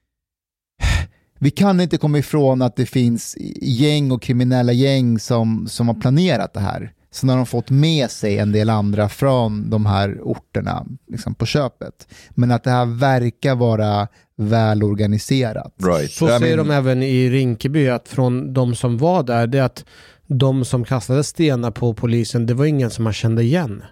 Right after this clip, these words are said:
Speaker 3: Eh, så då allmänheten, lokalbefolkningen visste inte vilka de här personerna var. Och vi har fått namn nu på de som är mi-, gripna. Och när jag tittar på dem så är det inga namn som man direkt känner igen. Det är inte våra vanliga klassiska busar.
Speaker 2: No, and, like, there were, like, kids and stuff like that. Not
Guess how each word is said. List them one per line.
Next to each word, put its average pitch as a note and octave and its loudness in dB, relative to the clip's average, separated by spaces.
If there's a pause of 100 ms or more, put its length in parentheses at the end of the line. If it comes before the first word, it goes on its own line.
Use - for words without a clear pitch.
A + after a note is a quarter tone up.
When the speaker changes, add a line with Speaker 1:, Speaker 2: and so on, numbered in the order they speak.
(520)
Speaker 3:
Eh, C3+ 4
så D3+ 0
då C#3+ 0
allmänheten, C3+ 2
lokalbefolkningen C#3 -2
visste C#3+ -2
inte B2+ -2
vilka A#2+ -2
de A2+ 0
här A2 0
personerna A#2 0
var. D#3+ -2 (560)
Och C3 -4
vi C#3 2
har D3 2
fått D3+ -4
namn D3 2
nu A#2+ 2
på A#2+ -4
de A2+ 0
som A#2+ -2
är A#2 2
mi-, B2 0
gripna. C3+ 0 (480)
Och B2 0
när A#2+ 4
jag A#2+ 0
tittar - -2
på - -2
dem A#2+ 0
så C3+ -2
är B2 2
det A#2+ 2
inga A#2+ 0
namn A2+ -2
som A#2 -6
man A2+ 0
direkt A2 -2
känner A2+ 0
igen. A#2 0 (360)
Det C3+ 0
är B2 4
inte B2 0
våra C#3 2
vanliga B2 0
klassiska A#2 -8
busar. - -6
Speaker 2:
No, D#2 -2
and, F#2 2
like, F2 0
there F2+ 2
were, E2+ 0
like, D#2 -2 (260)
kids E2 0
and C#2 -4
stuff - -6
like D2 0
that. D#2 -2
Not G2 -2